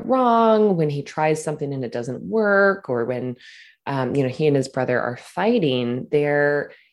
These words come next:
is this immediate sort of inner dialogue that he, uh, as an extrovert, voices out loud. And he shares this thought pattern of really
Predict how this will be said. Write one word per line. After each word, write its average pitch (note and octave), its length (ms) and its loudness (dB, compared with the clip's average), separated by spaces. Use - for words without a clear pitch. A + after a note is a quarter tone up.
is F3 360 0
this D#3 240 -6
immediate F3 880 -2
sort D#3 220 -6
of D3 180 -4
inner D3 220 -6
dialogue C#3 960 -6
that C3 440 -6
he, F3 720 -2
uh, C3 280 -4
as C3+ 160 -2
an - 60 -8
extrovert, C#3+ 600 -2
voices C#3 420 -2
out B2+ 280 -8
loud. F#3+ 600 0
And D#3+ 440 -2
he G#3+ 200 -6
shares B3+ 720 -2
this F#3 260 -2
thought - 400 0
pattern C3 720 -2
of D3 200 -8
really A3+ 1000 2